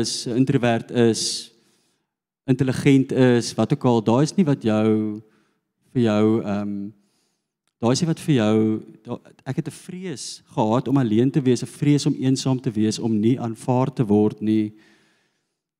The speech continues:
En ek het myself verander. Eendag gehoor, iemand sê, ek het van die verbygaan gehoor, onthou, jy sit 'n,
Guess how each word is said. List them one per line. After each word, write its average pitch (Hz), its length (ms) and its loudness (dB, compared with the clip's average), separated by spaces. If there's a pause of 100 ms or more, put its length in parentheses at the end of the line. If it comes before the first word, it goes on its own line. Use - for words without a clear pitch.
(120)
En 135 120 4
ek 131 120 0
het - 460 -2 (640)
myself 139 520 -2
verander. 147 500 -2 (1200)
Eendag 139 240 0
gehoor, 120 320 4
iemand 127 320 -2
sê, - 80 -2
ek 123 100 -2
het - 60 -6
van 143 100 0
die 131 80 2
verbygaan 117 560 -2
gehoor, 110 460 2 (240)
onthou, 123 180 2
jy 127 100 4
sit 143 200 -2
'n, 110 40 -2